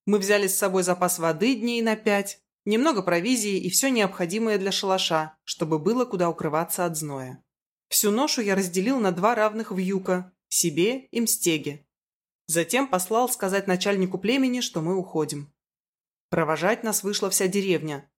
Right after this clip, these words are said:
но все держались в значительном отдалении. До границы пустыни я шёл, весело насвистывая. Взошёл месяц. Грани пластов причудливо засветились под лунными лучами.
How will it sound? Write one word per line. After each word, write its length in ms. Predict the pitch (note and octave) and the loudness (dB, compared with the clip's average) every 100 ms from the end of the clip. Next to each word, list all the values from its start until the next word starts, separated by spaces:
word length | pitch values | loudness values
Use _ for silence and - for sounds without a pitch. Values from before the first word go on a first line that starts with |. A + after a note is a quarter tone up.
| - | -6
но 80 | E3+ | -2
все 220 | - C4+ | 0 0
держались 500 | G#3 E3 F3+ G#3+ G3+ | 0 0 0 0 -2
в 60 | |
значительном 640 | D#3+ E3 - F#3+ G3 F#3 F3 | -4 -4 -4 -4 -2 0 0
отдалении. 760 | E3+ E3+ D3+ C#3 C3+ C#3 - _ _ _ _ _ _ _ | 0 -2 -2 -8 -12 -16 -20 _ _ _ _ _ _ _
До 140 | E3 F#3+ | 0 2
границы 420 | G#3+ A3+ B3+ B3+ | 2 0 -2 -4
пустыни 460 | B3+ - D#4+ D4+ G#3+ | -2 0 2 2 4
я 160 | F#3 | 2
шёл, 240 | F#3 D#4 C4+ | 2 0 0
весело 340 | B3 A#3+ A3 | 0 0 0
насвистывая. 880 | G3 F#3 E3 D#3+ - E3 D#3+ D#3 - _ _ _ | 0 -2 -4 -6 -6 -4 -4 -6 -10 _ _ _
Взошёл 440 | D3+ D3+ D3 C4 B3 | -4 -2 -2 -2 0
месяц. 560 | F3+ F3 F3+ - - _ _ _ _ _ _ _ _ | 0 -2 -6 -12 -16 _ _ _ _ _ _ _ _
Грани 380 | E3+ F#3 G#3 A3+ | -2 2 2 0
пластов 520 | G#3+ F#3+ F#3+ C4+ C4+ | 0 -2 0 0 0
причудливо 540 | - F#3+ - A3 G#3 G3+ | 0 -2 -2 -4 -2 -2
засветились 640 | F#3+ - G3+ - A3 F#3+ | 0 0 -2 -4 -2 0
под 160 | F#3 F3+ | 0 0
лунными 360 | G3 F#3+ F#3 | 0 2 2
лучами. 640 | F3+ F#3+ F#3 D3+ C#3 C3+ | 0 -2 -4 -6 -8 -12